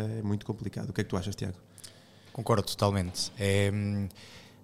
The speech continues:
Speaker 2: alguma da, das partes vai ceder e vai sofrer, seja uma das duas carreiras ou seja a criança. Portanto,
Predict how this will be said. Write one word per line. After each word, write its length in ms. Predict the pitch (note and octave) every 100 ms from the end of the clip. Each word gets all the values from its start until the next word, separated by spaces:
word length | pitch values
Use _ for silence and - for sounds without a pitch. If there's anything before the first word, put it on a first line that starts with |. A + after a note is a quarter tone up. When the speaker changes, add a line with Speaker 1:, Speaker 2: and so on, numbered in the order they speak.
| - -
Speaker 2:
alguma 560 | - A2+ A2+ A#2+ A#2 A#2
da, 400 | G#2 G#2 G2+ G2
das 180 | G2 -
partes 320 | G#2+ G#2+ -
vai 160 | G#2+ G2+
ceder 360 | - F#2+ G#2+
e 40 | G#2
vai 160 | G#2
sofrer, 440 | G2 - F#2+ F2+ -
seja 340 | - - G2+ G#2+
uma 160 | A2+
das 140 | G#2+ G#2
duas 200 | A2 G#2
carreiras 400 | A#2 G#2+ B2+ A2+
ou 80 | A2
seja 500 | - G#2+ F#2+ G2+ G2 - -
a 80 | G#2
criança. 500 | G2 F2+ F2+ - F2+
Portanto, 400 | - - F#2